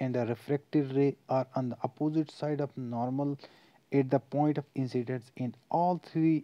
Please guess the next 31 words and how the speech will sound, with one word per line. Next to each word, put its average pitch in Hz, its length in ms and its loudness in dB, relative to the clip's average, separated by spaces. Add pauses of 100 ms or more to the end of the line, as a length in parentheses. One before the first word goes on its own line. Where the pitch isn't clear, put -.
(160)
lie 131 360 2
in 131 120 0
the 127 60 -2
same 170 420 -2
plane। 107 260 -8 (840)
दूसरा 160 580 0 (360)
प्रिंसिपल 160 460 2
है, 147 300 -2 (100)
दूसरा 143 380 2
लॉ 151 260 2
है, 151 240 0 (340)
the 127 220 2
ratio 147 420 0 (120)
of 156 60 0
sine 156 520 -4
of 139 40 -10 (180)
angle 151 340 2
of - 0 - (140)
incidence 147 580 0
to - 100 -6
the 127 200 -4 (440)
sine 143 360 0
of - 20 -6 (180)
angle 143 300 2
of 123 180 -4
refraction 151 640 -6
is - 80 -14 (100)
constant। 165 440 -4 (580)
जो 143 400 6 (460)
एंगल 165 360 4
है, 139 280 -2